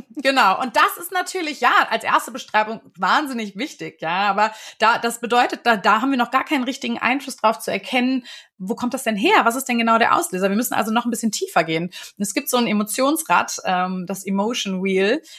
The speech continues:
Speaker 2: Das, äh, kann man auch einfach googeln. Da gibt's ganz, ganz viele Bilder. Und das ist immer, finde ich, eine ganz schöne Visualisierung, weil es fängt im, im Center so an mit diesen Standardemotionen, die wir so, äh, gerade genannt haben.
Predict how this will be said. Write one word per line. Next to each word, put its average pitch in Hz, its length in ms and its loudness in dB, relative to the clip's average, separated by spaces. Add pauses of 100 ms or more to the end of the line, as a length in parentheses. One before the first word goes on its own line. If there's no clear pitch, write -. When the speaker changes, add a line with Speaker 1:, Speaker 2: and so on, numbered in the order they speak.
Speaker 2:
Das, 196 220 -2
äh, 180 120 2
kann 269 140 2
man 247 80 6
auch 190 60 4
einfach 196 280 0
googeln. 208 300 2
Da 185 80 2
gibt's 180 320 -6
ganz, 180 300 0
ganz 165 200 -8
viele 160 220 -8
Bilder. 175 280 0
Und 185 120 -2
das 285 180 4
ist - 140 -4
immer, 285 160 0
finde 277 180 -4
ich, 262 60 -4
eine 240 100 -4
ganz 226 160 0
schöne 240 280 -2
Visualisierung, 214 720 0 (320)
weil 196 120 4
es 208 140 -6
fängt 269 240 2
im, 208 240 -2
im 208 140 -4
Center 262 400 2
so 233 120 0
an 240 240 0
mit 226 120 -4
diesen 202 180 -6
Standardemotionen, 233 1080 0
die 214 120 -2
wir 202 200 2
so, 185 260 -6
äh, 180 100 -4
gerade 190 280 2
genannt 180 400 0
haben. 277 260 4